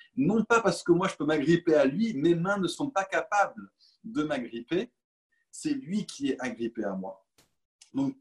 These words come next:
qu'est-ce qui se passe dans ce texte ? Pourquoi est-ce que Jésus peut dire qu'il y a des personnes qui sont là, qui sont dans la vigne,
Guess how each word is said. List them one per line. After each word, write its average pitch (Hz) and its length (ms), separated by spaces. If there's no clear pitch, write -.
qu'est-ce - 320
qui 151 140
se - 100
passe - 540
dans 117 240
ce - 160
texte ? - 400
Pourquoi 208 340
est-ce 190 100
que 143 120
Jésus 151 280
peut 120 180
dire - 540
qu'il 170 140
y - 20
a 170 60
des 156 160
personnes 214 540
qui - 160
sont 143 280
là, 175 420
qui 175 160
sont - 640
dans 170 180
la 147 160
vigne, 180 500